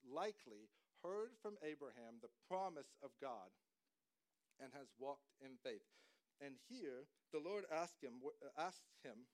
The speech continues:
Abraham, "Where is Sarah, your wife?" <clears throat> And he said, <clears throat> excuse me, "She is in the tent."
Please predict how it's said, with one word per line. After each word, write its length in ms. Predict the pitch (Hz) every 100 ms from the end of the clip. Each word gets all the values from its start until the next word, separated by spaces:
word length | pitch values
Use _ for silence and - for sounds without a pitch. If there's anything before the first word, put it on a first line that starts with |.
| _ _ _ _ 143
Abraham, 320 | 131 107 120 _ _ _ _ _ _ _ _ _
"Where 240 | 139 175 185
is 80 | 160
Sarah, 400 | - 156 131 120
your 160 | 113
wife?" 280 | 120 120 - _ _ _ _ -
<clears throat> 40 | 147 120 _ _ _ _ _ _
And 120 | 135 139
he 80 | 214
said, 320 | - 120 120 _
<clears throat> 160 | _
excuse 600 | 220 - 151 - - 180
me, 120 | 110 - _ _ _ _ _ _ _ _ _ _ _ - _
"She 240 | - 185
is 80 | 160
in 160 | 151 135
the 80 | -
tent." 240 | 135